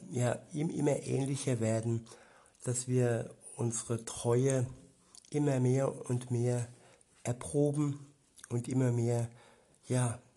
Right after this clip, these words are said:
üben an unserer Treue Gott gegenüber. In Vers zwölf heißt es, „Du hast die Leute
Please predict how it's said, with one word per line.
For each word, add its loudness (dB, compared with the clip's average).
üben 0
an -2
unserer -2
Treue 0
Gott -2
gegenüber. -6
In 2
Vers 0
zwölf 2
heißt -2
es, -2
„Du 0
hast 0
die 2
Leute 2